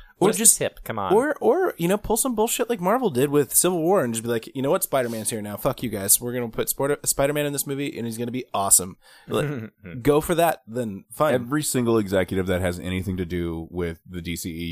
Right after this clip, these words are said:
Speaker 3: U should read this. The Long Halloween by Jeff Loeb and Tim
Speaker 2: Oh
Speaker 3: Sale.
Speaker 2: my God. And pay the fuck attention.
Speaker 3: It's the reason why so many people actually went to see The Dark Knight Rises, even though The Dark Knight Rises was the weakest of the three installments.
Speaker 2: Yeah.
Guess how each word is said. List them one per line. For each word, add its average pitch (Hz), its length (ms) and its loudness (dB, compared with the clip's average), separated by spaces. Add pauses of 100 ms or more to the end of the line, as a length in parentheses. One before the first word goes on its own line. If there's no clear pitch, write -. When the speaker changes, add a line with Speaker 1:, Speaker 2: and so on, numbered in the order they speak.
(100)
Speaker 3:
U 78 200 -12 (140)
should 92 240 -6
read 87 240 -4
this. - 480 -10 (160)
The 92 100 -4
Long 92 240 0
Halloween 95 540 0 (840)
by 98 220 0
Jeff 87 240 -2
Loeb 85 200 -2
and 87 80 -10
Tim 85 120 -6
Speaker 2:
Oh - 20 -6
Speaker 3:
Sale. 76 280 -6
Speaker 2:
my - 40 -20
God. 76 280 -12 (240)
And 73 180 -20
pay 120 140 0
the 92 100 -4
fuck - 240 -8
attention. 80 520 -14 (340)
Speaker 3:
It's 135 240 0
the 107 180 0
reason 120 500 2
why 101 180 2
so 104 180 0
many 101 200 0
people 95 340 -2
actually 92 300 -2
went 90 240 -4
to - 80 -10
see - 120 -4
The 87 80 -6
Dark 85 240 -6
Knight 87 160 -6
Rises, 87 400 -4
even 90 220 -8
though 87 120 -4
The 85 100 -10
Dark 85 240 -6
Knight 90 120 -6
Rises 87 360 -6
was 85 160 -10
the 87 100 -8
weakest 85 400 -8
of 80 100 -12
the 78 60 -20
three 87 220 -8
installments. 85 640 -10 (120)
Speaker 2:
Yeah. 90 180 -14